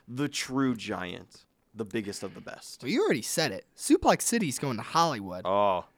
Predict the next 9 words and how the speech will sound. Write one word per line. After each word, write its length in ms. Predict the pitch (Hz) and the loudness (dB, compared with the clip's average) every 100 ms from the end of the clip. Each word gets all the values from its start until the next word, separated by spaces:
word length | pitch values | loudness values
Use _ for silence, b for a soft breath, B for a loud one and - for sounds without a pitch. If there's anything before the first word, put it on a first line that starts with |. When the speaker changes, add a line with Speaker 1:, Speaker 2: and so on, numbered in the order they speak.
| - | -8
Speaker 1:
Suplex 360 | 131 117 117 | -4 0 0
City 200 | - 120 | 0 -2
going 240 | 117 113 110 | 2 2 4
Hollywood? 540 | 113 131 143 160 202 - | 4 4 6 4 4 -8
Speaker 2:
And 100 | 117 | -4
Brock 200 | 127 135 | -2 0
Lesnar's 400 | 147 139 123 123 | -2 -4 -8 -6
winning, 440 | 131 254 240 143 117 | 2 4 4 2 -2
baby. 460 | 160 240 302 330 | -4 0 2 2